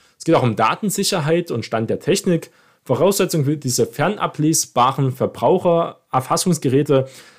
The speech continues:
sei das Datenschutz- und Sicherheitsnetz, ja ein ganz großes Thema, auch Stand der Technik, um das zu gewährleisten.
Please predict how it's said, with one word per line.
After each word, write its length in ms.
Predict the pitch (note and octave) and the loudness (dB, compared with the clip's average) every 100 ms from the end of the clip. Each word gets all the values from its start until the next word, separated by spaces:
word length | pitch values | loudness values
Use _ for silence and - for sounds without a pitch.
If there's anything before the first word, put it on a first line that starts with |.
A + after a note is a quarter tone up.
| - | -6
sei 220 | - C3+ | 0 2
das 260 | - A#2+ - | 4 2 2
Datenschutz- 600 | A2+ C#3 F3+ - D#3 D3+ | 0 0 -2 0 -2 0
und 180 | B2 G2+ | -4 -4
Sicherheitsnetz, 760 | D#3 - D#3+ E3 - D3+ D#3 | -2 0 0 0 0 -2 -2
ja 80 | A#2+ | -4
ein 160 | G#2 G#2 | -2 -2
ganz 240 | A2+ B2+ | -2 -2
großes 340 | G#2+ G2+ F#2+ | -4 -6 -6
Thema, 240 | - F3+ F3 | 0 0 0
auch 180 | - - | -4 -8
Stand 220 | A#2+ A2+ | -4 -2
der 100 | F#2+ | -2
Technik, 480 | C3+ F3+ G3+ F#3 - | -2 0 0 -2 -4
um 120 | B2 | -4
das 160 | A2+ - | -4 -6
zu 100 | G#2 | -4
gewährleisten. 800 | F#2+ C3 E3 C#3 - D3+ C#3+ | 0 2 2 2 0 -2 -4